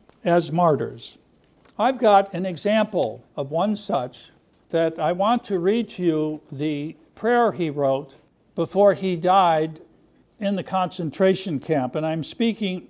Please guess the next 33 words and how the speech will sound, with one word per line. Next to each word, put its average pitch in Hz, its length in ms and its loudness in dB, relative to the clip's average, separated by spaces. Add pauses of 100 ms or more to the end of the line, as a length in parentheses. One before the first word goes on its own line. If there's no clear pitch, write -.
and 180 160 -2
this 185 160 -2
happened 196 400 2
in 160 120 -4
the 147 80 -4
late 202 280 2
nineteen 180 500 -4
forties, 185 520 4
I'm 151 140 0
talking 175 360 0
about 151 300 2
Archpriest 185 960 0 (320)
Gregory 208 480 6
Petrov 175 800 0 (800)
in 147 80 -8
a 135 80 -8
Siberian 202 800 0 (1040)
concentration 180 800 -2
camp. 117 340 -8 (640)
The 180 100 -2
inspiration 220 840 4
for 180 380 4
his 175 280 -2
prayer 208 520 6
came 226 360 2
from 185 520 0
the 160 160 0
dying 190 440 2
words 180 340 2
of 147 120 -4
Saint 170 320 -8
John 175 340 -4
Chrysostom. 165 880 -2